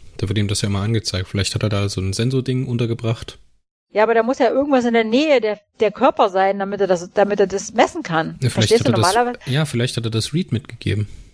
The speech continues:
Speaker 2: Ja, aber er misst es auch, wenn Reed gerade nicht unten ist. Also, oder was weiß ich jetzt gar nicht, hab ich gar nicht drauf geachtet. Aber, also normalerweise messen die ja die Vitalfunktion, indem sie halt mit so einer Sonde über den Körper gehen, ne?
Speaker 1: Ja,
Speaker 2: Und,
Speaker 1: genau.
Speaker 2: ähm, ja, das heißt, er ist, es ist irgendein Messgerät in der Nähe der Körper.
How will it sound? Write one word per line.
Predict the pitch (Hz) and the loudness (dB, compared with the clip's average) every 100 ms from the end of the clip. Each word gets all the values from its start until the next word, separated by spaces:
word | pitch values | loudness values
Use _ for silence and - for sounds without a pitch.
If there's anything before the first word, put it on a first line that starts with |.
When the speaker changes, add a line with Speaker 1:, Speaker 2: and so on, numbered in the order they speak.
| - _ _ _ _ _ - | -20 _ _ _ _ _ -4
Speaker 2:
Ja, | 214 | 2
aber | 240 | 2
er | 233 | 2
misst | 262 - | -2 -2
es | 220 | 0
auch, | 226 220 | 0 0
wenn | 208 | -2
Reed | 196 233 | -4 -4
gerade | - 214 233 | 0 0 2
nicht | 269 | -2
unten | 226 196 185 170 | -2 -2 -2 -2
ist. | 170 170 - | -2 -4 -10
Also, | 330 180 175 185 185 185 | -4 0 2 2 0 -4
oder | - 151 160 - | -8 -8 -8 -10
was | 160 156 | -12 -2
weiß | 170 | 0
ich | 180 | 0
jetzt | 151 | 0
gar | 156 160 | 0 0
nicht, | 165 | -4
hab | |
ich | 165 170 | -6 -6
gar | 175 | -6
nicht | 170 | -4
drauf | - 165 | -6 -4
geachtet. | 175 190 - 175 | 0 0 0 0
Aber, | - 165 170 - - | 2 0 -2 -4 -4
also | 185 190 | 2 2
normalerweise | 190 214 277 262 240 233 | 4 2 2 2 0 -2
messen | 214 262 254 | -2 -2 -4
die | 214 | -4
ja | 208 214 202 | 2 2 2
die | 190 190 175 | -2 -8 -6
Vitalfunktion, | 185 185 220 226 220 208 | -2 2 2 0 -2 -4
indem | 196 196 | -2 -4
sie | 202 202 | 0 2
halt | 185 | 2
mit | 185 | 0
so | 190 | 0
einer | 190 | 2
Sonde | 185 233 226 | 2 2 2
über | 196 | 2
den | 208 | 0
Körper | 240 262 214 | 2 2 2
gehen, | 180 165 156 | 2 0 0
ne? | 156 208 262 _ _ _ _ _ _ - | -2 -2 -4 _ _ _ _ _ _ -2
Speaker 1:
Ja, | 139 | 2
Speaker 2:
Und, | 185 190 190 | 2 2 -2
Speaker 1:
genau. | 320 185 190 | 0 2 2
Speaker 2:
ähm, | 190 - - - - _ | 0 -6 -18 -20 -20 _
ja, | 311 196 165 | -2 0 2
das | 180 | 2
heißt, | 202 - | 2 2
er | - | 0
ist, | 254 302 | 0 -2
es | - 202 | -10 -6
ist | 277 | 0
irgendein | 214 220 190 | 0 0 2
Messgerät | 202 285 - 277 269 - | 2 2 -2 2 2 2
in | 214 | -2
der | |
Nähe | 190 185 196 214 | -2 0 2 2
der | 233 | 2
Körper. | - 302 180 170 170 | 2 2 0 -4 -8